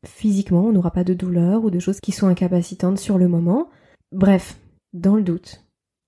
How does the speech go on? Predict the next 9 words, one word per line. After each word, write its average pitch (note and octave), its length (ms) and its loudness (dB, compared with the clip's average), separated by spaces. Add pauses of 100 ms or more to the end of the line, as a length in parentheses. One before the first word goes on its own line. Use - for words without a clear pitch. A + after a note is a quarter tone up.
(160)
ne F#3+ 240 4
vous A#3+ 140 -2
prévoyez F3+ 580 -2 (100)
rien. E3+ 280 0 (320)
Prévoyez G3 500 0
juste A3 280 -2
de F#3+ 100 2
vous G#3 180 0
reposer. G3 540 0